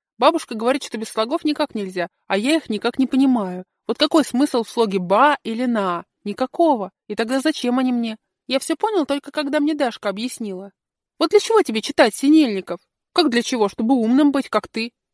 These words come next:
Вот глупость какая! Вот ты идешь по улице и видишь, что написано что-то на доме, а ты не знаешь что. Как быть тогда? У мамы спросить. Ну, если ты один идешь, как тогда? Я один не хожу, пока меня одного не отпускают.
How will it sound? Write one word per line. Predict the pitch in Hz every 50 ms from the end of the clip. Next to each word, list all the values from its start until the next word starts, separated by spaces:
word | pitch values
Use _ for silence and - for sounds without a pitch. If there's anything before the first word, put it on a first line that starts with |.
| _ _ _ -
Вот | 208 226 285 269 -
глупость | - 320 311 320 302 - 277 - -
какая! | - 269 - - 262 254 240 226 - _
Вот | - 202 262 311 -
ты | _ - 370 370
идешь | 359 330 359 392 - -
по | - 330
улице | 320 285 262 220 214 - - -
и | 233 247
видишь, | 294 349 381 349 -
что | - - 302
написано | 285 311 311 - 415 - - 294 277 -
что-то | - - 302 - 302
на | 277 285 285
доме, | 233 226 208 190 185 180 - -
а | 240
ты | - - 381 403
не | 392 320 262
знаешь | 240 269 285 285 254
что. | - - - 214 208 202 - _ _ _ _
Как | - 359 330 285
быть | 294 302 - _
тогда? | - 254 240 226 247 240 233 _ _ _ _ _ _ -
У | 254 247
мамы | 208 190 185 180 180 196
спросить. | 214 - - - 262 262 - - - 254 247 _ _ _ _ _ _ _ _ _ _ _ _ _ _ _
Ну, | - 480
если | 480 440 - 427
ты | 415 - 427 427 427
один | 349 285 277 269 220
идешь, | 220 202 202 - -
как | - 294 294 -
тогда? | - 220 202 185 190 190 196 202 - _ _ _ _ _ _ _
Я | 220 208 240 247
один | 254 220 285 277
не | 285 294
хожу, | - - 381 320 - 226
пока | - - 330 - 247
меня | 240 226 220 220 226
одного | 226 214 226 247 254 254
не | 254 262
отпускают. | 262 - - 320 302 - - 214 214 208 214 -